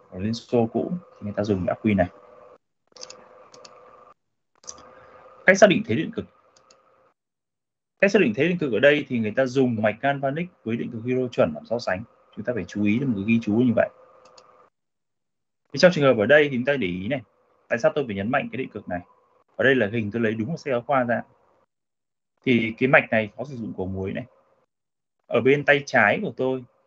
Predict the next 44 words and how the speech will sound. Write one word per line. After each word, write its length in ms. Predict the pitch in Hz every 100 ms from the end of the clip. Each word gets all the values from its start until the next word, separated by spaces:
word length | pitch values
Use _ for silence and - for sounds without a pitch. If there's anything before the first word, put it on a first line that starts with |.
| -
ở 60 |
bên 140 | 107 117
tay 120 | 135
phải 200 | 135 95 -
tôi, 100 | 113
tôi 80 | 113
nói 140 | 104
trước, 180 | - 170 180 -
đó 60 |
là 100 | 117
cathode, 480 | 120 127 - 180 196 _ _
cathode 280 | 127 - 170
điện 120 | 135 117
cực 140 | 90 -
đồng. 160 | 95 90 _ _ _ - _ _ _ _ _ _ _ _ _
Còn 140 | 107 117
bên 120 | 135
tay 160 | 135 131
trái 320 | - 104 131
của 100 | 156
tôi 240 | - 131 123
đó 260 | 110 120
điện 160 | 127 - -
cực 100 | 92
hydro, 300 | 123 120 120 123
điện 180 | - - -
cực 80 | 98
hydro 180 | 113 117
chuẩn. 200 | 113 104 - _ _ _ _ _ _
Chúng 140 | - 143
ta 80 | 156
chú 140 | 151
ý 200 | 131 127
nhé. 120 | 156 175 - _ _ - _
Ở 80 | -
sách 160 | 180
giáo 100 | 165
khoa 240 | 147 165 151
người 120 | 123
ta 60 | 123
viết 300 | 143 202 131
là 180 | 107 95 _
P 40 | 151 147
T 60 | -